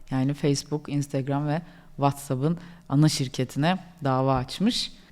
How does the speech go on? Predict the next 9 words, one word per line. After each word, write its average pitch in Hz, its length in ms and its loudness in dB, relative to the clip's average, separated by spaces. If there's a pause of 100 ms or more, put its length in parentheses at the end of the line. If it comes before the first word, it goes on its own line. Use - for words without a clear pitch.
Michigan 269 420 6
mahkemelerinde 151 840 8
açılan 139 500 2
davaya 160 480 4
göre 151 520 2 (340)
Meta'nın 160 640 6 (320)
yıllardır 190 720 4 (240)
Eminem'in 165 480 8
şarkılarının 170 800 4